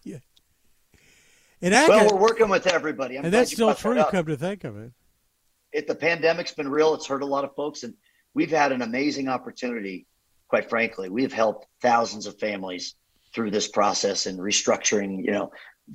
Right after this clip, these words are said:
Speaker 2: figuring out lease terms, forgiving balances. It's been a, it's been a, I've been really impressed by our team and how hard they've worked to make sure residents are being looked after. So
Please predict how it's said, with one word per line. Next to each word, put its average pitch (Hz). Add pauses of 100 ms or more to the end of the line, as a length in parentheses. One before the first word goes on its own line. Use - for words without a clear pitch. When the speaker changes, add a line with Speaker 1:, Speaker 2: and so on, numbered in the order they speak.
Speaker 2:
figuring 120
out 107
lease 123
terms, 95
forgiving 110
balances. 104
It's 107
been 139
a, 113 (360)
it's 123
been 127
a, 107
I've 127
been 127
really 156
impressed 113
by 104
our 101
team 104
and 92
how 98
hard 95
they've 90
worked 92 (260)
to -
make 107
sure 101
residents 92
are -
being 85
looked 82
after. 82
So -